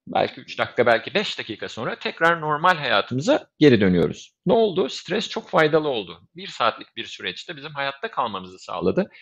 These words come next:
ve çok faydalı. Peki stres neden zararlı diyoruz? Tabii bu arada bir saatlik süreçte ne yaptı? Üreme fonksiyonu durdu, e, sindirim durdu,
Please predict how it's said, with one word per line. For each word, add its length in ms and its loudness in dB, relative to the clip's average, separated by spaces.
ve 100 4
çok 240 2
faydalı. 420 4
Peki 480 6
stres 640 4
neden 440 10
zararlı 800 8
diyoruz? 560 -4
Tabii 220 4
bu 60 8
arada 440 8
bir 120 6
saatlik 460 6
süreçte 520 4
ne 60 8
yaptı? 540 4
Üreme 420 6
fonksiyonu 500 -12
durdu, 480 -4
e, 500 -10
sindirim 560 -8
durdu, 680 4